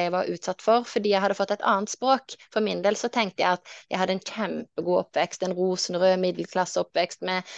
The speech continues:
stettglass og malerier og klassisk musikk. Det var det jeg så, og så så jeg ikke frykten og uroen og det som var gjemt bak fasaden, som handlet om trusler og håning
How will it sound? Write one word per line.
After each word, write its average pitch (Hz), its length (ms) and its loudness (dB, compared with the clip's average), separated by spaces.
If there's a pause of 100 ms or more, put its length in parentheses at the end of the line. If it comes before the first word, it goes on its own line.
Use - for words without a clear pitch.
(140)
stettglass 185 800 2
og 185 140 2
malerier 185 580 2
og 180 80 -6
klassisk - 420 -4
musikk. - 460 -2
Det 202 60 -6
var 214 80 6
det 190 260 4 (120)
jeg 214 80 4
så, 254 320 2 (120)
og 214 100 -2
så 226 100 0
så 175 260 0
jeg 208 180 4
ikke 180 260 2 (720)
frykten - 720 -4 (100)
og 180 240 0
uroen 185 600 4
og 190 120 4
det 185 160 4
som 180 280 -6
var 185 100 2
gjemt 180 340 0
bak 170 280 4
fasaden, 185 640 2
som 185 200 -6
handlet 175 340 0
om 180 200 2 (400)
trusler 180 680 2 (160)
og 185 200 2
håning 180 680 2